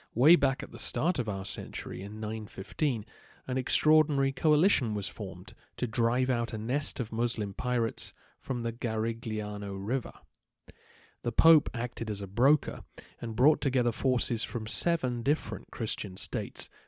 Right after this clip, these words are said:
to complete the operation. The papacy was another spoke in the wheel. Getting a friendly pontiff elected remained a goal for all concerned parties.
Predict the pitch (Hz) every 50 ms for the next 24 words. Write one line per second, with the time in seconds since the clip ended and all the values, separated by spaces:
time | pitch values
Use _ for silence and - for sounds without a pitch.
0 | _ _ - - 120 - - 107 - - - 113 101 85 - _ - 107 101 95
1 | - - 101 95 95 95 - - - - - - _ _ _ _ _ _ _ _
2 | _ _ _ _ _ _ _ _ _ _ _ _ _ _ _ _ _ _ _ _
3 | _ _ _ _ _ - 147 135 131 - 165 190 190 - 147 131 - 120 113 113
4 | 110 101 101 117 120 135 147 143 - - 123 123 127 131 131 135 131 123 117 -
5 | - - - 123 123 - - - - 131 120 117 117 113 120 135 139 120 101 98
6 | - - _ _ _ - - - - - _ _ - - 117 123 120 123 - -
7 | 117 113 - - 110 - - - 131 135 131 117 107 107 - - 127 117 110 -
8 | 113 - 107 110 123 135 143 - - 131 120 120 110 107 110 117 123 135 147 143
9 | 127 113 113 120 113 123 147 180 - - - 98 - 107 110 113 117 - - 110
10 | 101 - - 113 107 104 101 - - - 120 120 117 - 120 113 110 -